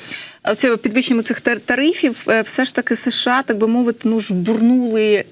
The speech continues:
ту саму Індію в обійми Китаю? Ви говорили, куди вони все ж таки будуть продавати свої товари? Ну, якщо це буде критично, ну, не те, щоб критично, принаймні проб-, проблематично для Китаю, для Індії, вони можуть якось домовитися між собою?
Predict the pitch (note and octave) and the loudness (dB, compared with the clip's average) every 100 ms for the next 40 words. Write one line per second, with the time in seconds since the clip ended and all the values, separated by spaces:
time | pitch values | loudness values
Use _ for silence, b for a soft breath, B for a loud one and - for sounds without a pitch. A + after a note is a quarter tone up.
0 | - G#3+ A3 G#3+ - B3 A#3+ A3+ G3+ G3 | -8 -6 -4 -2 0 2 2 0 0 0
1 | F#3 G3 F#3 - - - - B B B | -2 -4 -6 -10 -8 -10 -10 B B B
2 | B - A3 A#3 A#3 A#3+ B3+ B3 A#3+ A#3+ | B -4 0 0 0 0 2 2 0 -2
3 | - A3 A3 A3+ G#3+ A3+ A3+ - A3+ A3+ | -4 -6 -4 -2 -2 -2 -4 -4 -2 0
4 | A3 A#3 A#3 A#3 C4+ D#4+ C#4 A#3 A3+ A3 | 0 -2 -2 -2 0 0 0 0 0 0
5 | G#3 F#3+ - F3+ G#3 - - A#3 A3+ A3 | -2 -4 -6 -4 -4 -4 -6 -6 -4 -4
6 | G#3+ G3+ G#3+ G#3+ - A3+ - A3 G#3 B | -4 -2 -4 -4 -4 -4 -4 -4 -4 B
7 | B B B B B B B - G#4 F4 | B B B B B B B -6 0 0
8 | D4+ B3 C#4 F4 E4+ C4 C4+ B3+ B3 B3 | 0 0 0 0 0 0 0 0 0 -2
9 | A3 G#3 B3+ A#3+ B3+ C#4 - A#3 A3+ - | -4 -4 -2 0 0 0 0 0 0 0
10 | A#3+ A3 A#3 D#4 C4+ A3 A3 A#3+ A#3 - | 0 2 2 4 2 2 0 0 0 -2
11 | A#3 A3 A#3 A#3+ A3+ - A#3 A3+ - A3 | -2 -2 0 -2 -4 -2 0 0 -2 -2
12 | B3 C#4+ G#3+ | -2 -2 -4